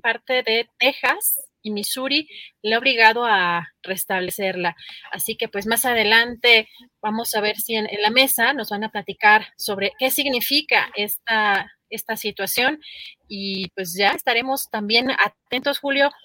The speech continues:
a lo que está sucediendo también en el Senado de,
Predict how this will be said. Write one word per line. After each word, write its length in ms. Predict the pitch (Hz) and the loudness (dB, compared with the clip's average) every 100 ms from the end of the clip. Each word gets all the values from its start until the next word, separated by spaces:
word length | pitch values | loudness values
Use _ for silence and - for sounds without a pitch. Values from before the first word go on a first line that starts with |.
| - _ _ - | -20 _ _ 2
a 120 | 214 | 4
lo 180 | 220 214 | 4 0
que 120 | 220 | -6
está 200 | - 285 | 2 2
sucediendo 720 | 302 - 254 240 262 269 269 | 2 0 -2 -2 -2 -2 -4
también 380 | 226 214 240 254 | -2 -2 0 -2
en 100 | - | -6
el 240 | - 214 214 | -4 -4 -2
Senado 560 | 226 220 247 269 269 | -2 0 2 4 2
de, 400 | 220 196 185 185 | 2 0 -2 -4